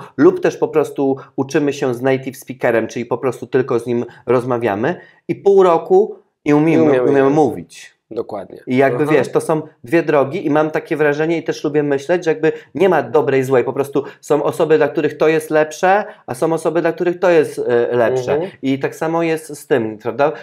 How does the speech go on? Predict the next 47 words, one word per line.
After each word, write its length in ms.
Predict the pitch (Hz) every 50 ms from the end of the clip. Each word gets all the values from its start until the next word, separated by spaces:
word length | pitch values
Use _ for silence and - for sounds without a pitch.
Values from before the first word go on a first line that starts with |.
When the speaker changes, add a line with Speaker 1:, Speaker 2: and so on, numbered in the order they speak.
| - _ -
Speaker 1:
W 40 |
zumbie 260 | 113 160 165 160 151 143
tańczysz 320 | - 151 143 - - -
od 100 | 131 123
początku 540 | - - 139 - - 147 143 143 - 147 -
i 60 | 131
starasz 460 | - - - 151 143 135 131 135 -
się 120 | 147 135 131
nauczyć 500 | 131 131 131 139 135 - 139 123 - -
tańczyć. 520 | 127 110 107 107 104 - 170 190 190 -
Oczywiście 360 | 135 - 135 131 135 135 - 139
jak 80 | 135
chcesz 140 | - 143 135
coś 180 | - 139 123 127
więcej, 300 | 139 127 123 - 131 123
no 80 | 120
to 120 | 117 131 123
już 160 | 123 120 -
tam, 180 | 127 123 117 117 - - _ _ - _ _ _ _ _ -
tak, 320 | 123 123 135 131 - - _ _
idziesz 240 | - 127 127 131 123 127
do 40 | 135
Speaker 2:
Mhm. 140 | 139 151 160
Speaker 1:
szkoły 200 | 135 120 120 117
tańca, 500 | 120 117 110 110 110 - 185 202 220 226 - - - - -
a, 460 | 131 135 143 143 - 135 147 156 156
a 40 | 156
w 120 | 156 -
szkole 300 | - - 165 165 165 156
tańca 480 | 160 160 156 160 156 156 - 180 190 185 - - _ -
jakby, 580 | 139 135 143 151 160 160 156 165 160 160 151 147
ym, 720 | 151 151 151 147 147 143 147 147 151 151 147 147 147 135 - _
ten 200 | - 143 147 147
element 360 | - 147 151 156 156 156 156 143
dydaktyczny 560 | 143 139 151 143 - - 175 - - 160 156
jest 220 | 151 147 151 - 196
Speaker 2:
Jest 160 | 208 196 208
odwrócony, 500 | 208 185 190 208 196 - 180 147 - -
Speaker 1:
jest 120 | 143 110
Speaker 2:
tak? 40 | 113
Speaker 1:
odwrócony 580 | 156 117 120 127 175 - - 165 165 185 202 202 - - 156 160
i 60 | 147
ten 100 | 156 175
Speaker 2:
Mhm. 140 | 156 170 -
Speaker 1:
fan 240 | - 185 190 190 185
przychodzi 420 | - - - - - 170 165 165
jakby 340 | 175 165 151 151 165 170 -